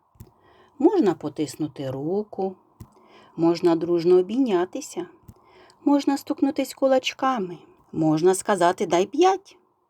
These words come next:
можна просто посміхнутися. Дружні привітання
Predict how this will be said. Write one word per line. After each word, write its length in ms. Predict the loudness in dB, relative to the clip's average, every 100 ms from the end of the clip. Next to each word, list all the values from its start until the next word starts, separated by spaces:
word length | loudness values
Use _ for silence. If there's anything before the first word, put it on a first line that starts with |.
| _ _
можна 260 | -4 0 0
просто 360 | 0 -2 -4 -8
посміхнутися. 1080 | -4 -2 -2 0 2 2 0 -10 -12 -16 -18 -20 -20 -20 -20 _ -12
Дружні 400 | -2 -2 0 -2
привітання 880 | -2 -6 -6 -8 -4 0 2 0